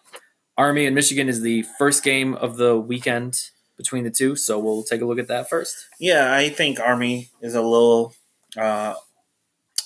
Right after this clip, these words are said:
Speaker 2: little overhyped a bit.
Speaker 1: I think a lot of people were,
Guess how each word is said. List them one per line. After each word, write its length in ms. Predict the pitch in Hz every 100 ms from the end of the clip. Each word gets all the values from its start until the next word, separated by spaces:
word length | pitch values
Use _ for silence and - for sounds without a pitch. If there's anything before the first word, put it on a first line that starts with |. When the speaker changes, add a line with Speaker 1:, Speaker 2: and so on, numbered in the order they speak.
| - _ _ _ 240
Speaker 2:
little 580 | 254 220 180 143 - _ _ _ _ -
overhyped 760 | 180 143 120 110 120 120 - - -
a 100 | 147
bit. 400 | 143 143 139 - _ - -
Speaker 1:
I 60 | 135
think 160 | 143
a 60 | 123
lot 180 | 113 113
of 100 | 113
people 260 | 117 110 113
were, 280 | 110 110